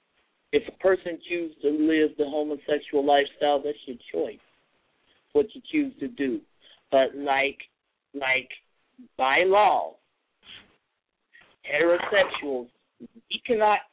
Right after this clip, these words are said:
act lewd in public. You don't have any right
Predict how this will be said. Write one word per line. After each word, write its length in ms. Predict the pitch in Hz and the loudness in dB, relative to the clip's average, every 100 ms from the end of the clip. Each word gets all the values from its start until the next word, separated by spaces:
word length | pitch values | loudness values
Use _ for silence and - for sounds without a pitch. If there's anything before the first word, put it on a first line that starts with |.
| - | -2
act 280 | 190 147 - _ - _ _ _ _ _ _ _ _ - | 0 0 -4 _ -20 _ _ _ _ _ _ _ _ -6
lewd 500 | 156 190 349 123 110 113 - _ _ _ _ _ _ _ _ _ _ _ _ _ - | -2 0 -2 -6 -10 -20 -20 _ _ _ _ _ _ _ _ _ _ _ _ _ -10
in 160 | 147 160 | -10 -6
public. 1040 | - 170 - - - - - - - - - _ _ _ _ _ 240 _ - | 2 2 4 0 -2 -4 0 0 0 -4 -6 _ _ _ _ _ -20 _ -2
You 140 | 254 | 0
don't 260 | 277 269 233 | 2 0 2
have 280 | 226 208 | 2 2
any 300 | 196 185 170 | -2 -8 -10
right 360 | 160 156 107 - | -6 -6 -8 -14